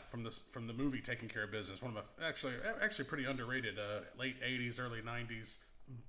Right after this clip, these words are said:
Bachman Turner Overdrive, excuse me. Yeah, that just, I just popped that out of my ass. So anyway, forgive me. Sorry, don't, um, just, just excited. It's Friday. Um,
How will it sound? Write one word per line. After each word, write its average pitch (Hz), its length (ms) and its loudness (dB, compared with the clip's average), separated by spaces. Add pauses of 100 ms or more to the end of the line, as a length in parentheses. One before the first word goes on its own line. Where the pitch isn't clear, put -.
(220)
Bachman 170 360 10
Turner 156 340 8
Overdrive, 117 460 4
excuse 139 360 0
me. 92 80 -8 (560)
Yeah, 113 180 4 (140)
that 117 160 2
just, 120 280 -2
I 113 100 2
just 110 180 -4
popped 117 220 4
that 117 140 4
out 95 100 0
of 90 80 -8
my 90 60 -6 (160)
ass. - 200 -4 (380)
So - 140 -6
anyway, 107 240 -4 (100)
forgive 123 320 -2
me. 98 160 -4 (220)
Sorry, 120 420 8
don't, 117 220 2 (120)
um, 104 520 0
just, - 260 -4
just 131 160 -2
excited. 135 560 4
It's 110 140 -8
Friday. 135 580 4 (580)
Um, 107 460 0